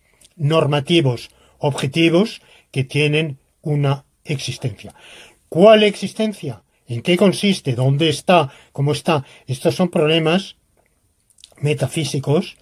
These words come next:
eh, que merecen indagación. La filosofía los indaga.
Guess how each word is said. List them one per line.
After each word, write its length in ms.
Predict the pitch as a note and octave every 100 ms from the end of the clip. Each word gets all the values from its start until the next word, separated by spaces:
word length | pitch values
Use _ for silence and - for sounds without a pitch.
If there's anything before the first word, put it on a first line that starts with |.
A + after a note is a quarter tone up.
| _ _ _ _ _ _ A3+
eh, 420 | C3+ C3 C3 C#3 _ - _ _
que 340 | - C3 A#2+
merecen 540 | A#2 A#2 C3 C3+ C3+ A#2+
indagación. 800 | A#2 B2+ C3 - F#3+ F#3 A#3 - _ -
La 120 | C3
filosofía 560 | C3 B2 A#2 - C3+ C3
los 220 | C3 -
indaga. 400 | C3 E3+ F#3 G#3